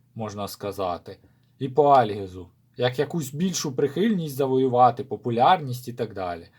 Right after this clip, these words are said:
Ну, прям перемога. Ну, навряд. Т-, і карта повішений. Ну, якби вже ж явно не на переможця. До речі, зверніть увагу, на повішеному так само руна Ейвас в даному випадку. І ось вона.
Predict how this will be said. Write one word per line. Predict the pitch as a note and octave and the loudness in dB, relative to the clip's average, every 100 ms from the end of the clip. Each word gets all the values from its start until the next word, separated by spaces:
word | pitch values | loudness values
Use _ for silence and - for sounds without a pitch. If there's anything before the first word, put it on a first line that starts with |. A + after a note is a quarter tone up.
| _ - | _ -8
Ну, | E3 | -6
прям | G3+ G#3+ G#3 | 0 0 2
перемога. | G3+ F#3+ F3 F#3 G3+ D3+ G#2 - _ _ _ _ _ _ | 0 0 -2 0 0 0 -2 -10 _ _ _ _ _ _
Ну, | D#3+ E3+ G3 G#3 | -12 -6 -4 0
навряд. | G3 D#3 B2+ G2 F2+ _ - - - - - _ | 2 2 0 -2 -4 _ -20 -20 -20 -20 -20 _
Т-, | E3 D#3+ D#3 D#3+ E3 E3 | 2 4 6 4 4 2
і | D#3 | 4
карта | F#3+ G3+ F#3 C#3+ | 8 8 6 0
повішений. | B2+ F3 F3 D3+ B2 G#2 F#2 E2 D#2 _ _ F3+ | 2 -2 -2 -4 -6 -8 -12 -16 -20 _ _ -8
Ну, | G3 A#3+ D4 | -6 -6 -4
якби | B3 G#3+ G#3 D3+ D3+ G#3+ | 2 6 6 4 4 4
вже | G3 D#3 G3 | 4 2 2
ж | F3+ D#3 | 2 2
явно | C3+ A2 G2+ G2 | 4 4 2 -10
не | G#2+ | -8
на | A#2+ A#2 | -6 -2
переможця. | B2 B2 G2 F2+ G2 | -2 -2 -4 -8 -8
До | G#2 | -2
речі, | C3+ C3 | -2 0
зверніть | C3 C#3 D3 C#3 C#3+ | 0 0 -2 -4 0
увагу, | D#3+ A3+ G3 F3 - - | 6 6 6 0 -18 -4
на | C3 | -2
повішеному | B2+ C#3+ G#3 G#3+ E3 D3+ | 0 -2 -2 -4 -4 -6
так | C3 B2 | -4 -4
само | - F3 G3 D#3+ | 0 0 0 -4
руна | D#3 E3 D#3 B2+ | -4 -2 -2 -2
Ейвас | G2+ F2 E2 F2 - _ _ | -6 -6 -12 -16 -16 _ _
в | G#2+ | -12
даному | G2 E2+ E2+ F2 | -12 -12 -16 -16
випадку. | F2 - F2 D#2+ _ - _ _ _ _ _ | -16 -14 -16 -16 _ -20 _ _ _ _ _
І | B2+ | 4
ось | C3+ D3 - | 4 4 0
вона. | A2+ G#2 - - | -6 -10 -12 -18